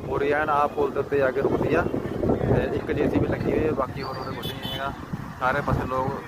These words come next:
ਭੀੜ ਲੱਗੀ ਪਈ ਲੋਕਾਂ ਦੀ ਪੂਰੀ ਇੱਧਰਲੇ ਪਾਸੇ। ਤੇ ਸਨੋਰੀ ਅੱਡੇ ਵਾਲੇ ਪੁਲ ਆ, ਇੱਕ ਜੇ ਸੀ ਬੀ ਨਾਲ ਉਰੇ ਕੁਛ ਨਹੀਂ ਬਣਨਾ ਹੈਗਾ। ਤੇ ਜੇ ਸੀ ਬੀਆਂ ਤਿੰਨ ਚਾਰ ਹੋਰ ਚਾਹੀਦੀਆਂ ਨੇ। ਤੇ ਬਾਕੀ ਇੱਧਰਲੇ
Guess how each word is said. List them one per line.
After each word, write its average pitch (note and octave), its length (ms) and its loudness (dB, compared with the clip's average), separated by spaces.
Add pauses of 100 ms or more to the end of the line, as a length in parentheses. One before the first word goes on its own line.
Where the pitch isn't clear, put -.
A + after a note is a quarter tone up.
ਭੀੜ D3+ 160 -2
ਲੱਗੀ C3 220 -4
ਪਈ B2+ 120 -6
ਲੋਕਾਂ B2 260 -2
ਦੀ B2+ 160 -2
ਪੂਰੀ B2 180 -2
ਇੱਧਰਲੇ C3+ 280 6
ਪਾਸੇ। A2+ 340 2 (1000)
ਤੇ - 300 0 (240)
ਸਨੋਰੀ - 360 4
ਅੱਡੇ C3 140 2
ਵਾਲੇ C3+ 160 2
ਪੁਲ C3 160 2
ਆ, C3 120 2 (540)
ਇੱਕ D#3+ 220 2 (240)
ਜੇ E3 180 0
ਸੀ F3 60 0
ਬੀ E3 120 0
ਨਾਲ D#3+ 160 0
ਉਰੇ D#3+ 240 4 (120)
ਕੁਛ - 180 2
ਨਹੀਂ - 140 2
ਬਣਨਾ - 240 0
ਹੈਗਾ। - 280 -2
ਤੇ - 120 -4
ਜੇ C3 100 -8
ਸੀ C#3 120 -10
ਬੀਆਂ C#3 160 -8
ਤਿੰਨ C#3 260 -8
ਚਾਰ C3+ 120 -2
ਹੋਰ B2 200 -2
ਚਾਹੀਦੀਆਂ - 340 -4
ਨੇ। - 80 -4 (880)
ਤੇ A#2+ 180 -8
ਬਾਕੀ B2+ 200 -4
ਇੱਧਰਲੇ B2+ 260 -6